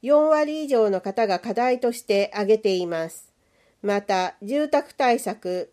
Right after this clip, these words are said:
外国人との共生交流が初めて二割台半ば以上となっています。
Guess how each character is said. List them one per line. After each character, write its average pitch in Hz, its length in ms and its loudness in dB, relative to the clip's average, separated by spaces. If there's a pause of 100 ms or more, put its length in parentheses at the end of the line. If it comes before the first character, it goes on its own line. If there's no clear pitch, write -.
(120)
外 294 240 0
国 311 260 -4
人 220 240 0
と 185 160 -2
の 170 340 -4
共 277 260 4
生 240 280 2
交 233 300 2
流 220 360 0
が 202 260 -4 (220)
初 240 300 -2
め 285 120 2
て 185 360 -2
二 214 160 4
割 294 240 2
台 214 240 2
半 196 240 -4
ば 277 140 2
以 294 80 -4
上 214 220 0
と 180 120 -4
な 180 140 -2
っ 185 60 -12
て - 180 -8
い 156 100 -8
ま 147 220 -8
す。 - 220 -20